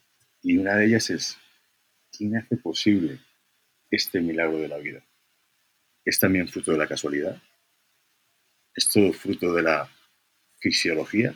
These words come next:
Cuando pasas ciertos eventos en los cuales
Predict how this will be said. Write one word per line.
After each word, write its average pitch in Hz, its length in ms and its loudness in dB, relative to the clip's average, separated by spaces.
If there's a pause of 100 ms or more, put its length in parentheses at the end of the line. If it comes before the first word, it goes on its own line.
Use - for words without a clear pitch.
(2750)
Cuando 98 300 0
pasas 131 320 4
ciertos 120 340 6
eventos 95 640 4 (1200)
en 92 120 0
los 82 180 0
cuales 104 640 4